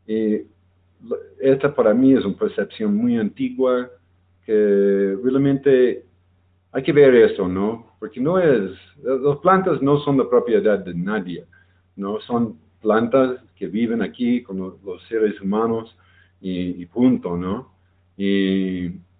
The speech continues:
hay nuevas maneras de usar estas plantas. Y sí, ya hay gringos trayendo estas maneras. Pero hay, hay, como he dicho, hay algunos locales también, como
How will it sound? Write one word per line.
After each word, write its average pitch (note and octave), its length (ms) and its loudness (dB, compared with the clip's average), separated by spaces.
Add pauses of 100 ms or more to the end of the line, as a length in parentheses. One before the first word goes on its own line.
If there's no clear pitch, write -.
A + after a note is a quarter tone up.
(720)
hay D#3 200 -4
nuevas B2 440 4
maneras G2+ 520 0
de G2 80 -8
usar G2+ 440 -6
estas F#2+ 240 -8
plantas. F2+ 500 -12
Y G#2+ 240 -10
sí, C3+ 320 2
ya A2+ 340 0
hay G#2 140 0
gringos G2+ 480 -4 (380)
trayendo G#2 520 4
estas F#2 280 -4
maneras. F2+ 500 -6
Pero A#2+ 180 4
hay, B2+ 200 4
hay, C3 240 4 (240)
como A#2 240 -2
he A#2 80 0
dicho, - 340 -2
hay F2+ 160 4
algunos G#2 560 0 (500)
locales G2 600 0
también, F#2 500 -4
como E2+ 400 -12